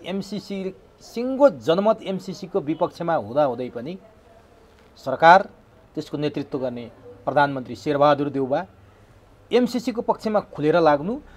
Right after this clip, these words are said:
र प्रचण्ड र शेरबहादुर देउबाले चार पाँच महिना अगाडि अमेरिकाको एमसिएलाई, एमसिसीलाई, एमसिसी बोर्डलाई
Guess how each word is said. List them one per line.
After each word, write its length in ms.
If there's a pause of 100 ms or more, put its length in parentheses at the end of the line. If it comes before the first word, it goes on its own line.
(180)
र 40
प्रचण्ड 440
र 120
शेरबहादुर 600
देउबाले 840 (560)
चार 160
पाँच 260
महिना 280
अगाडि 540 (160)
अमेरिकाको 680
एमसिएलाई, 1040 (500)
एमसिसीलाई, 840 (480)
एमसिसी 380
बोर्डलाई 640